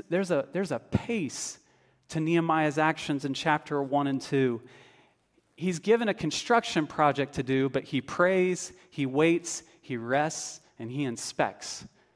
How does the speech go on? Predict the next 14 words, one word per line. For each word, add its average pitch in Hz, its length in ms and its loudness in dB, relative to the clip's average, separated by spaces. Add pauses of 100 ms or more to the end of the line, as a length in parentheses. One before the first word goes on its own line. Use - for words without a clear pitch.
(220)
before 131 320 -4
he 127 180 -6
ever 131 240 -4
picks - 280 -10
up 113 140 -6
a 104 60 -8
hammer. 92 400 -12 (2500)
Let's 147 200 0
just - 200 -6
pause 127 720 0 (100)
here 127 260 -4
for 120 180 -6
a 113 60 -4
moment. 107 360 -4